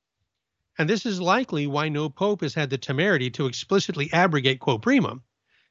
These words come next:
which establishes the legitimacy of the traditional Latin Mass in perpetuity, although in Traditionis Custodes,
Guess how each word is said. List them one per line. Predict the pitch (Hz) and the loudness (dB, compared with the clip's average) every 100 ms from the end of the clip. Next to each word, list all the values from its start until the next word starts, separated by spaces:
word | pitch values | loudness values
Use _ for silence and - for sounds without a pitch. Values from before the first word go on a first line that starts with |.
| - | -4
which | 151 | 0
establishes | 151 - 202 214 175 175 135 | 0 4 4 6 4 2 0
the | 143 | 0
legitimacy | 135 135 120 160 196 156 - 135 | -2 -2 2 2 2 -2 0 -2
of | 156 | -2
the | 139 | -2
traditional | 156 151 131 - 131 | -2 -2 -2 -2 -2
Latin | 120 139 | 0 0
Mass | 123 117 - | 0 0 -2
in | 123 | -2
perpetuity, | 127 110 - 208 208 120 110 _ - _ - | -4 -2 4 6 6 4 -4 _ -20 _ 2
although | 151 175 185 | 6 6 4
in | 190 202 202 | 2 0 -2
Traditionis | - 165 165 160 135 131 | -4 -4 -4 -2 -2 -4
Custodes, | - - 214 254 120 104 - | -6 0 4 4 2 -4 -10